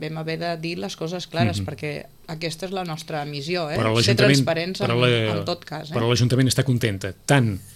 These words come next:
Speaker 2: de l'empresa que gestiona
Speaker 1: Sí,
Speaker 2: les
Speaker 1: sí,
Speaker 2: llars d'infants
Speaker 1: sí.
Speaker 2: com del servei que estan donant
Speaker 1: Perfecte,
Speaker 2: les llars
Speaker 1: perfecte.
Speaker 2: d'infants.
Speaker 1: Sí, i que, i que hem d'entendre que, mm,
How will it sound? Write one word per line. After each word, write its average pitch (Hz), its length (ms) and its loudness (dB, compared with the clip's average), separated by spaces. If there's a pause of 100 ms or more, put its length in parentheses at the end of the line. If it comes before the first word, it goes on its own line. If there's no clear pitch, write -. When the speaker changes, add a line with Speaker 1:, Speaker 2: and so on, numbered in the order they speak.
(360)
Speaker 2:
de 104 280 -4
l'empresa 113 500 2
que 120 100 -2
gestiona 110 460 2
Speaker 1:
Sí, - 400 -8
Speaker 2:
les 107 120 0
Speaker 1:
sí, 175 60 2
Speaker 2:
llars 123 180 6
d'infants 147 400 4
Speaker 1:
sí. - 40 2
Speaker 2:
com 151 240 4
del 120 160 0
servei 120 400 4
que 139 140 -4
estan 120 200 2
donant 113 320 2
Speaker 1:
Perfecte, 170 360 -4
Speaker 2:
les 110 260 0
llars - 0 -
Speaker 1:
perfecte. 120 220 4
Speaker 2:
d'infants. 98 400 -2
Speaker 1:
Sí, 165 360 -4 (340)
i 196 180 0
que, 165 440 0
i 185 140 -2
que 175 120 -4
hem 190 100 -2
d'entendre 214 720 -2
que, 196 100 -6
mm, 156 1400 -8